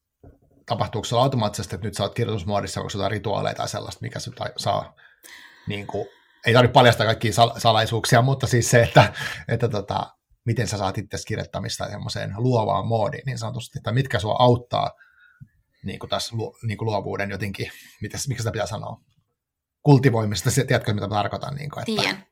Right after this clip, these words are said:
Speaker 2: joo. No, se, kun mä aamulla herään, niin mä en avaa somea. Mä en
Speaker 1: Mhm.
Speaker 2: yr-, yritän, että mä en, niinku, kato, kato sitä puhelinta ollenkaan, että mä
Speaker 1: Okei.
Speaker 2: laitan lapsen tonne,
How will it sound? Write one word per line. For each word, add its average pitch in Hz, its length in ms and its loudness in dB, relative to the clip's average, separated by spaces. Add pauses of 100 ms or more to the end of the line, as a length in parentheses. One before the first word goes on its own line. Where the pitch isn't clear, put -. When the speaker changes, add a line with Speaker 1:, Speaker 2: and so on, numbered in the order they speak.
(200)
Speaker 2:
joo. 190 300 2 (560)
No, 214 160 4 (420)
se, - 160 0
kun 269 180 2
mä 233 220 8
aamulla 226 280 6
herään, 202 400 2
niin 185 260 -4
mä 185 120 8
en 180 100 -2
avaa 185 300 2
somea. 202 460 0 (840)
Mä 123 140 8
en 170 60 6
Speaker 1:
Mhm. 156 100 0
Speaker 2:
yr-, - 120 -10 (100)
yritän, 208 300 0
että 180 140 -4
mä 175 80 6
en, 170 60 2
niinku, 170 180 -6
kato, 175 360 -4 (120)
kato 190 180 -4
sitä 180 120 -6
puhelinta 170 460 -2
ollenkaan, 202 680 -4
että 147 160 -10
mä 180 140 -2
Speaker 1:
Okei. 123 220 -2 (160)
Speaker 2:
laitan 196 460 -6
lapsen 208 340 -2
tonne, 185 260 -6